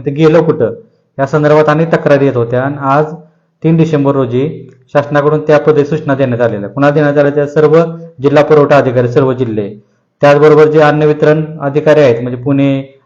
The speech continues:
नागपूर, सोलापूर असेल, त्यानंतर नियंत्रण, अ, शिधावाटप संचालनालय मुंबई असेल, सर्व उपायुक्त पुरवठा विभाग असतील, ह्यांना ते दिलेले, देण्यात आलेले आहे.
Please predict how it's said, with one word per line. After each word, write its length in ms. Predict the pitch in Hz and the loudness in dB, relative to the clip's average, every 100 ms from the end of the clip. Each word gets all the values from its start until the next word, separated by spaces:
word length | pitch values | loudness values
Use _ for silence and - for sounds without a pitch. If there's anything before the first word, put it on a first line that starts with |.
| - | -6
नागपूर, 320 | 139 - 139 | -6 -2 -4
सोलापूर 460 | 135 147 135 135 135 | 0 2 2 2 0
असेल, 580 | 131 135 127 123 - - | 0 -4 -8 -10 -18 -20
त्यानंतर 580 | _ - 135 143 143 | _ -4 -2 0 0
नियंत्रण, 500 | 147 151 156 156 156 | 2 2 2 2 0
अ, 160 | 156 156 151 | 0 -2 0
शिधावाटप 320 | 147 147 151 | 0 2 0
संचालनालय 500 | 160 147 143 147 147 | -2 0 0 0 -2
मुंबई 300 | 147 147 147 | -2 0 4
असेल, 540 | 139 - 131 131 123 - _ _ _ _ - | 2 0 -6 -6 -8 -20 _ _ _ _ 0
सर्व 240 | 151 151 | 4 4
उपायुक्त 340 | 151 156 151 151 | 6 4 2 0
पुरवठा 380 | - 151 156 151 | 2 4 6 4
विभाग 180 | 143 | 4
असतील, 320 | 143 143 - 143 | 2 0 -2 -4
ह्यांना 220 | 143 143 | -2 -2
ते 120 | 143 | -2
दिलेले, 360 | 139 131 127 127 | -2 -2 -4 -6
देण्यात 240 | 127 117 | -4 -2
आलेले 260 | 117 107 | -4 -4
आहे. 80 | 107 | -8